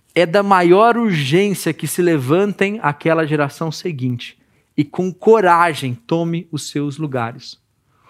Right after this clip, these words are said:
O coração de Timóteo deve ter sido profundamente tocado por essa exortação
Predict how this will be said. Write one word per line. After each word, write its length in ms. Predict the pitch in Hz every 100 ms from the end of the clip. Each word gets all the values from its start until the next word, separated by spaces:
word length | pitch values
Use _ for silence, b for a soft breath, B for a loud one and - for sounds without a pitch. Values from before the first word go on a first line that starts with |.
| b
O 100 | -
coração 540 | - 165 143 - 185 190
de 80 | 165
Timóteo 640 | 185 151 123 110 - - _ _ _ _ _ _ -
deve 220 | 147 127
ter 180 | 151 135
sido 220 | 165 147
profundamente 720 | 143 131 175 175 156 151 143
tocado 540 | - 160 - 113 107 113 _ _ _ _ _
por 160 | - 139
essa 180 | 135 147
exortação 760 | 131 135 131 123 - 160 190